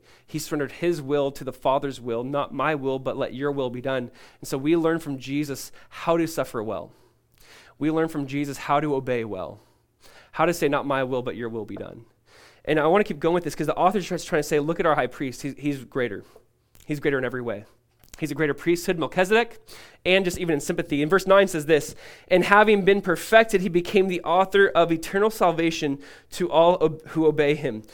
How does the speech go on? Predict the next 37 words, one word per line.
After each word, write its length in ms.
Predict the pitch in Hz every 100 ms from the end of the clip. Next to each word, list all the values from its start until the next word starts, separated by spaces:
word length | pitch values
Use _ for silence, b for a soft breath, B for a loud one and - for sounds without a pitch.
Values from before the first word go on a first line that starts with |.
| B B
So 220 | - 202
the 80 | 185
question 320 | 185 240 233
people 100 | 208
ask, 160 | 202 190
"Was 160 | 180
Jesus 400 | 143 185 196 196
not 360 | 185 180 196 -
perfect?" 580 | - 220 220 226 220 - B B B -
N-, 140 | 170 175
what 160 | 196
he's 160 | 208 175
not 180 | 214 202
saying 180 | 220
is 100 | 196
he 100 | 175
was 180 | 170 165
not 280 | 156 208 202
perfect. 240 | - 180
He's 120 | 170 170
saying 220 | 175 165
he 100 | 165
became 460 | 160 160 208 196
the 80 | 185
perfect 480 | 180 - 190 180 160
Savior. 440 | - 180 160 127
He 80 | 123
became 340 | 156 208 196 196
the 80 |
perfect 380 | 175 - 180 175
high 100 | 143
priest, 500 | 127 - 214 123 - - B B
meaning 340 | 196 202 175 - B
Jesus 300 | 139 220 226
had 220 | - 247 302
to 40 |
suffer. 520 | - 165 - 120 113